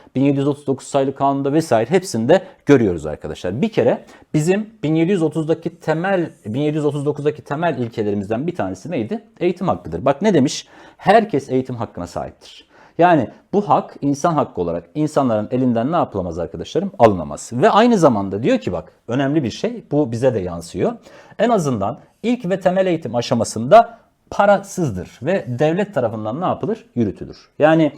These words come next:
bizim iki yüz yirmi iki sayısı, sayılı kanunda mecburi ilk, ilköğretim çağının belirlenmesi, efendim zorunlu eğitim yasamızın değiştirilmesi ya da dönüştürülmesi,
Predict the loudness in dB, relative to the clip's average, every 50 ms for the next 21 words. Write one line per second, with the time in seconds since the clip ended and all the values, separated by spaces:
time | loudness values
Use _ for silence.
0 | -10 -20 -12 -6 -4 -2 0 0 0 0 2 0 2 2 2 0 0 0 -2 -4
1 | -2 0 0 0 -2 -6 -12 -4 2 2 4 4 2 2 2 2 2 4 4 4
2 | 4 4 2 2 -2 -20 -10 _ 0 0 0 0 0 2 2 2 2 0 -2 -4
3 | 0 0 0 2 2 2 2 2 -2 -2 2 2 2 2 2 2 2 2 0 0
4 | 0 0 2 2 2 0 -2 0 0 0 -2 -2 -6 -20 -20 -8 -4 -2 0 2
5 | 2 2 4 2 2 0 0 0 2 2 2 2 2 2 2 0 0 0 0 0
6 | 0 0 0 0 0 0 0 0 2 2 0 0 0 -2 -4 -2 0 0 0 -2
7 | -2 0 0 0 0 0 -2 -2 -4 -6 -6 -8 -6 -4 -2 -2 -2 -4 -4 -2
8 | -4 -4 -4